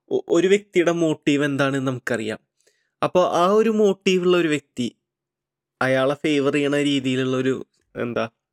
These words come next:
ക്ലെയിംസ് വെക്കുമെന്നുള്ളത് നമുക്ക് വിശ്വസിക്കൽ എന്താണ്? ഉം, റാഷണലാണ്. കാരണം അദ്ദേഹത്തിൻ്റെ മോട്ടീവ്, ഏഹ്, അദ്ദേഹത്തിൻ്റെ പ്രൊപ്പഗാൻഡ കാരണം അദ്ദേഹം ഒരു, ഒരു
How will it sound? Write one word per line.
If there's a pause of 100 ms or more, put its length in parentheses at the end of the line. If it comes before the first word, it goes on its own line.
(420)
ക്ലെയിംസ്
വെക്കുമെന്നുള്ളത്
നമുക്ക് (800)
വിശ്വസിക്കൽ
എന്താണ്? (420)
ഉം, (240)
റാഷണലാണ്.
കാരണം
അദ്ദേഹത്തിൻ്റെ
മോട്ടീവ്, (640)
ഏഹ്,
അദ്ദേഹത്തിൻ്റെ
പ്രൊപ്പഗാൻഡ
കാരണം
അദ്ദേഹം
ഒരു,
ഒരു